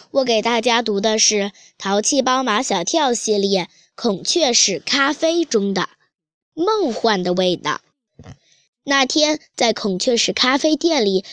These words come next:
拍的那一男一女鉴赏孔雀石咖啡的短片，其实就是一个孔雀石咖啡的广告片。在电视台播出后，几乎全城的人都知道有一种咖啡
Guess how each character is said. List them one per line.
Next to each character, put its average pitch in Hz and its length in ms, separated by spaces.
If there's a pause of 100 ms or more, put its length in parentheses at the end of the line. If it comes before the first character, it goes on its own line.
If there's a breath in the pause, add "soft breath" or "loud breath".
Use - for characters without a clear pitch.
(160 loud breath)
拍 320 240
的 294 140
那 285 260
一 302 160
男 254 260
一 311 140
女 202 120
鉴 247 300
赏 190 240
孔 190 260
雀 220 200
石 190 160
咖 302 240
啡 370 100
的 302 140
短 180 240
片， 269 340 (400 loud breath)
其 247 220
实 247 200
就 262 160
是 175 120
一 247 100
个 262 140
孔 226 200
雀 240 200
石 196 180
咖 285 240
啡 349 220
的 285 80
广 185 260
告 359 220
片。 190 400 (580 loud breath)
在 302 140
电 330 200
视 320 140
台 277 180
播 320 180
出 359 200
后， 320 320 (300 loud breath)
几 403 100
乎 415 180
全 277 320
城 285 200
的 381 100
人 226 320
都 233 160
知 240 140
道 233 120
有 220 140
一 233 80
种 196 180
咖 240 240
啡 302 300